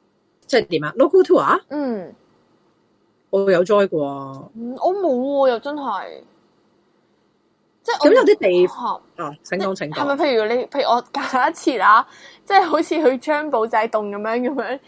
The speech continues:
Speaker 2: 你去長洲一個 trip，咁然之後佢就淨係一日去嗰個地方，咁樣帶你入完去，咁啊完咁樣。即係如果可能有啲係你自己，即係你自己 plan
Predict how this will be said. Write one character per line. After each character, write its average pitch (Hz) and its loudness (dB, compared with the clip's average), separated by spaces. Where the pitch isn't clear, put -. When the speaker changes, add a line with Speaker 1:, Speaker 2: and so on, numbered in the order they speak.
Speaker 2:
你 247 -2
去 262 -6
長 220 -4
洲 262 0
一 302 -8
個 285 -2
trip， 262 -2
咁 254 -8
然 247 -8
之 247 0
後 226 2
佢 240 -8
就 170 -4
淨 233 -6
係 240 -6
一 214 -4
日 285 4
去 - -2
嗰 220 -4
個 254 0
地 202 -4
方， 220 0
咁 208 -10
樣 220 -8
帶 185 -4
你 196 -2
入 175 -10
完 180 -6
去， 160 -12
咁 185 -8
啊 190 -6
完 214 -6
咁 185 -8
樣。 - -12
即 359 -6
係 294 -2
如 202 2
果 254 4
可 302 2
能 - -4
有 190 -6
啲 254 -4
係 214 -4
你 220 -4
自 226 -12
己， 220 -8
即 349 -8
係 339 -4
你 254 -2
自 262 -2
己 254 4
plan 285 -2